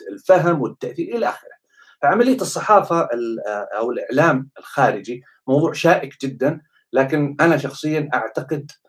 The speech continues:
أنه ليس لدينا إعلام خارجي أبدًا في الدول المهمة في العالم.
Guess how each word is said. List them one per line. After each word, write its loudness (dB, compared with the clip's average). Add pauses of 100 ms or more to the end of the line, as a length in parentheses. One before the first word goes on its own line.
(260)
أنه -4
ليس 2
لدينا 2
إعلام 2
خارجي -4
أبدًا 2 (380)
في -6
الدول 6
المهمة -4
في -12
العالم. -12